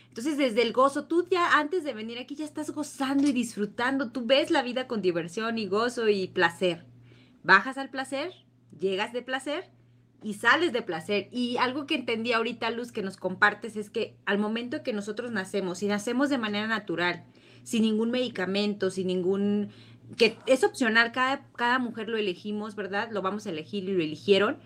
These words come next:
no pasa nada. Eh,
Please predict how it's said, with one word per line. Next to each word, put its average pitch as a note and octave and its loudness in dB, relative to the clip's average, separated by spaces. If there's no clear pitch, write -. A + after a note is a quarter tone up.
no G3 0
pasa G3+ 2
nada. G3+ 0
Eh, G3 0